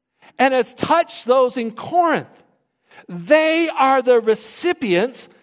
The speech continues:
of a gospel that was only possible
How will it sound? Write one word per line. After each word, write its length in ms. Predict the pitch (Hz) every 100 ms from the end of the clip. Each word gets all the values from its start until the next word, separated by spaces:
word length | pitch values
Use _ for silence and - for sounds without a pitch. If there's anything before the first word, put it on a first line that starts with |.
| _ _ _ _
of 220 | 269 262
a 60 | 240
gospel 1200 | 175 247 302 311 - - 175 151 226 - _ _ _ _ _ _
that 200 | 277 294
was 160 | 269 -
only 480 | 262 294 320 302 285
possible 1200 | - - 285 311 302 - 202 139 147 262 - _